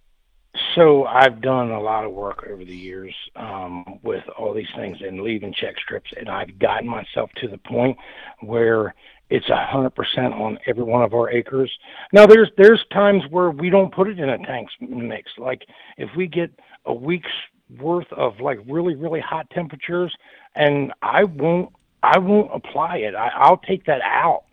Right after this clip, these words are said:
um, because we've had adverse reactions to it. But we've kinda learned where to get around some of those things. You know, we've, we've put jibs on, on corn plants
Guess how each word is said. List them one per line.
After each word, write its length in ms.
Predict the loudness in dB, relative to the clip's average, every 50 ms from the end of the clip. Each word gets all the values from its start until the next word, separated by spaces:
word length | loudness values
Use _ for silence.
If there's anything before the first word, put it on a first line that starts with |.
| _ -20 _ _ _ -20 _ -2
um, 440 | 0 2 2 0 -2 -6 -10 -12 -12 -8
because 280 | -8 -4 -4 -4 -6
we've 220 | -4 -6 -8 -8 -6
had 240 | -4 -4 -4 -4 -4
adverse 540 | -4 -2 -2 -2 -2 -2 -2 -2 -2 -4 -6
reactions 540 | -8 -6 -4 -4 -4 -6 -6 -8 -12 -14 -14
to 120 | -12 -10 -12
it. 100 | -12 -12 _ -20 -20 -16 -8 -4
But 100 | -4 -2
we've 180 | -2 -2 -4
kinda 340 | -2 -2 0 0 0 0 0
learned 560 | -2 -2 0 0 2 2 0 0 -2 -4 -6 -10 _ _ _ -20 -20 _
where 200 | -4 0 0 0
to 60 | 0
get 180 | -2 -4 -4 -2
around 380 | 0 0 0 0 0 -2 -4 -4
some 120 | -4 -6 -4
of 40 | -4
those 180 | -6 -8 -8 -8
things. 240 | -8 -8 -8 -8
You 80 | -10 -6
know, 120 | -6 -4
we've, 280 | -4 -4 -6 -8 -8 -8 _ _ -20 -20 -20 -20 _
we've 200 | -6 -4 -4 -4 -2 2
put 200 | 2 2 2 2
jibs 600 | -6 -2 4 6 6 6 6 2 -2 -10 -10 -10
on, 520 | -8 -4 -4 -2 -2 -2 -2 -4 -6 -6 _ _ _ _ _ _ _ _ _ _ 0
on 560 | 0 2 2 2 2 0 0 0 -2 -4 -6 -10 -14
corn 300 | -6 0 2 2 2 2
plants 400 | 0 -2 -2 -2 0 -2 -2 -4